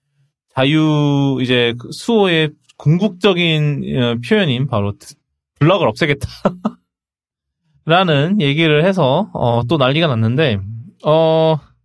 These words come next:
이게 뭐 누-, 어떤 트윗-, 이제 X 사용자가 질문한 거에 대한 답한 거라고 하더라고요. 뭐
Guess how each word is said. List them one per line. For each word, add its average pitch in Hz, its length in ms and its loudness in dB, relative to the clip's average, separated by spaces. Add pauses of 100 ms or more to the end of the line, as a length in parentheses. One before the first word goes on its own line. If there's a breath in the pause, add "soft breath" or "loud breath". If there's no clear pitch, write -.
(500)
이게 220 180 2
뭐 233 180 4
누-, 131 240 -8
어떤 262 460 2
트윗-, - 500 -2
이제 143 120 0
X 156 280 0
사용자가 214 420 2
질문한 196 400 2
거에 202 160 2
대한 175 160 -2
답한 190 600 2
거라고 175 280 0
하더라고요. 202 540 0 (800 soft breath)
뭐 156 100 2